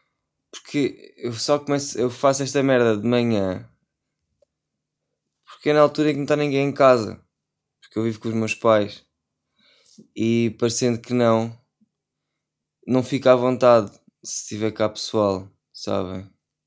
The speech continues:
É um bocado estranho. Porque tenho que estar a falar e o caralho. E,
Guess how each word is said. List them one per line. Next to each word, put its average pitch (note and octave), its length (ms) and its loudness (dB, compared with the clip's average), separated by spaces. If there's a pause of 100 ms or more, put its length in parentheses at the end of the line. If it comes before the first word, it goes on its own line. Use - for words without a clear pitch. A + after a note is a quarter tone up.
(960)
É G#2+ 60 -8
um G#2+ 80 -4
bocado G#2+ 440 0
estranho. G#2 580 -4 (1300)
Porque G#2 180 -10
tenho G#2+ 160 -2
que G2+ 40 -6
estar G#2+ 140 0
a G2+ 80 0
falar G2+ 640 2
e F#2 60 -4
o F2+ 80 -12
caralho. F#2 600 -8 (120)
E, B1+ 600 -12